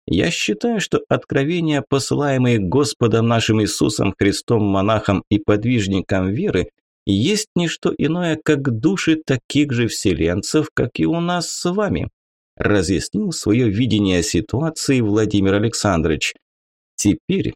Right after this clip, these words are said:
я хорошо понимаю служителей церкви, которые заранее знают, что должно произойти, но не имеют права вмешиваться в дела мирские".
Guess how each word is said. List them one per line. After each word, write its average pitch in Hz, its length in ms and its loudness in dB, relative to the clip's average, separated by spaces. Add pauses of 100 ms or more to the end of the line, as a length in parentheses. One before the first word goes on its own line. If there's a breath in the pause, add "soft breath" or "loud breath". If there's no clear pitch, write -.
(100)
я 78 260 0
хорошо 139 560 0
понимаю 160 500 0
служителей 127 720 0
церкви, - 600 -2
которые 143 480 -2
заранее 120 560 0
знают, 104 400 -2
что - 380 -2
должно 95 480 0
произойти, 82 840 -2 (320)
но 90 320 0
не 131 320 2
имеют 151 500 0
права 151 380 2
вмешиваться 113 1000 0
в 101 120 0
дела 110 440 0
мирские". 98 800 0